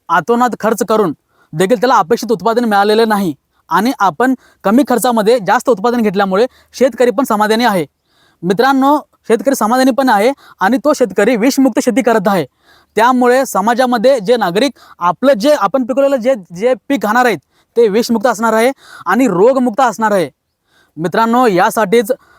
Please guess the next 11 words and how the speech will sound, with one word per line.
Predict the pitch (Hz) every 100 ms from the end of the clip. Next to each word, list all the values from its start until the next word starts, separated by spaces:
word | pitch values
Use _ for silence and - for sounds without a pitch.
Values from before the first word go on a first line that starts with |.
| _ _ _
होईल | _ 180 262 240
तेवढ्या | 247 254
लोकांनी | 220 220 214 214 240 254 - _
रासायनिक | 170 175 247
शेतीला | 226 202 240
त्याग | 196 220 240
करा | 226 175 202 - _ _ -
आणि | 180 240 302 262 _ -
ऑर्गॅनिक | 190 220
शेतीकडे | 220 208 214 254 285 _ _ _ _ _ -
वळा. | 202 208